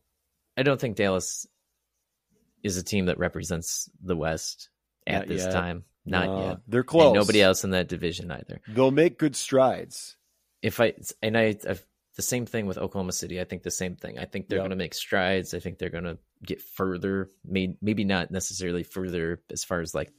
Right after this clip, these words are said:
Speaker 1: the second round. Maybe they just go seven games in the first round. Who knows?
Speaker 2: Yeah. Yep.
Speaker 1: Um, but we'll see what happens there. So I think Denver obviously is probably the favorite right now to win the championship, I would assume,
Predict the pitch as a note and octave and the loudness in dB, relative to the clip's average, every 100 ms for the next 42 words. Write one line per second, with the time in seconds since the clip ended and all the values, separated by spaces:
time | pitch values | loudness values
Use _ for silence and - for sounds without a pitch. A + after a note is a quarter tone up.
0 | _ - - E2 - F#2+ G2 D#2+ F#2 F2 | _ -8 -6 -6 -8 -2 0 0 -2 -2
1 | E2+ E2+ E2 E2 F2 E2 - - E2 E2 | -2 -4 -6 -8 -10 -10 -6 -4 -4 -4
2 | F2 E2 D#2 D2+ G2 - - E2 F#2 F#2 | -6 -6 -8 -4 -2 -2 -4 -4 -4 -2
3 | F#2 A#2 G2 E2+ - - - G#2 - F2+ | 0 0 -2 -8 -14 -12 -6 -4 0 0
4 | E2 E2+ _ _ _ _ _ _ _ - | 0 -4 _ _ _ _ _ _ _ -20
5 | - _ _ F#2+ E2+ - G2 F#2 E2+ - | -20 _ _ 0 0 0 2 2 2 0
6 | E2+ E2+ D2+ - - - - G#2+ C#3 - | -4 -2 -4 -6 -20 -4 0 2 2 2
7 | G#2 F#2+ F#2+ F#2 G2 F#2 F#2 - E2+ - | 2 2 2 2 0 0 -2 -6 -8 -6
8 | A2 F#2 E2 - E2+ D#2+ - - - F2 | -6 -4 -6 -4 -6 -4 -6 -6 -4 -4
9 | E2 E2+ D2+ - D#2+ - D#2+ E2 D#2 D2 | -4 -6 -6 -6 -6 -6 -6 -6 -4 -4
10 | D2 - D#2+ E2+ | -4 -4 -4 -6